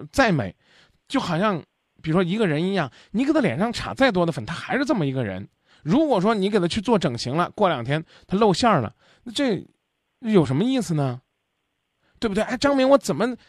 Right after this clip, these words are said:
怎么样？我倒觉得来了之后第一时间就应该回去看父母，这样的话才显得一种孝心。在你那儿拖着能怎么地？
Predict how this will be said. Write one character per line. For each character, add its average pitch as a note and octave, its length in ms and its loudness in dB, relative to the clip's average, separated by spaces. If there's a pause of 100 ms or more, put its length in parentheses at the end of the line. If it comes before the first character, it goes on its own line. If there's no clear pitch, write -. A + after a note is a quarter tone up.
(140)
怎 F3+ 120 -4
么 D3 120 -2
样？ A3+ 140 -2 (320)
我 F#3+ 280 2
倒 G#3+ 220 8
觉 C#3+ 200 0
得 D#3+ 120 2
来 D#3 260 4
了 B3+ 80 0
之 C4 160 -2
后 A#3+ 140 4
第 C#4+ 180 2
一 F#4 160 8
时 - 140 2
间 G#3 160 6
就 G#3 100 2
应 G3 80 0
该 G3 100 2
回 F3 160 0
去 F#3 120 2
看 E3 200 -2
父 E3 120 -4
母， B2 160 -4
这 - 160 -2
样 D4+ 120 4
的 G3 60 2
话 F3 200 2 (200)
才 G#3+ 160 4
显 D#3 180 2
得 D#3 80 2
一 F#3+ 80 6
种 D3+ 140 0
孝 D#3 220 2
心。 D#3+ 260 0 (420)
在 C4+ 160 6
你 G#3 60 0
那 G#3+ 100 4
儿 G#3 60 6
拖 A#3 220 6
着 A3 80 6
能 F#3+ 160 2
怎 F3 100 2
么 C#3+ 60 0
地？ E3 260 2